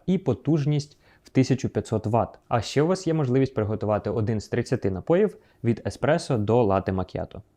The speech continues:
Наступна модель — це Kotek Freestyle Latte. Вона вже трошки дорожча, але і функцій тут більше. По-перше, ця кавоварка працює не тільки з капсулами, а і з меленою кавою. Потужність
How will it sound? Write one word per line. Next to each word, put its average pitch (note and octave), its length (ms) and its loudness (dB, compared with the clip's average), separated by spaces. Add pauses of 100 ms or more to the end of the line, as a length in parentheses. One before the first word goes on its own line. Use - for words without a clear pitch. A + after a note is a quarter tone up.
(140)
Наступна D#3 400 2
модель — A#2 320 2
це F3 160 -4
Kotek G#2+ 400 -2
Freestyle G#2+ 520 0
Latte. G#2+ 340 0 (140)
Вона C3 300 -2
вже G#2+ 180 -2
трошки G#2+ 340 -6
дорожча, E3 380 0
але D#3+ 160 2
і D3+ 60 2
функцій B2 440 -2
тут A2+ 300 -2 (260)
більше. A#2 400 2 (440)
По-перше, D#3+ 340 0
ця B2+ 120 -6
кавоварка G#2 480 -2
працює A2 360 -4
не A#2 160 -2
тільки G2 300 -4
з - 80 -12
капсулами, E3+ 680 -2
а C3 180 -4
і A#2+ 160 -2
з G2+ 80 -4
меленою G#2 400 -2
кавою. F#2+ 400 -6 (380)
Потужність E3+ 600 0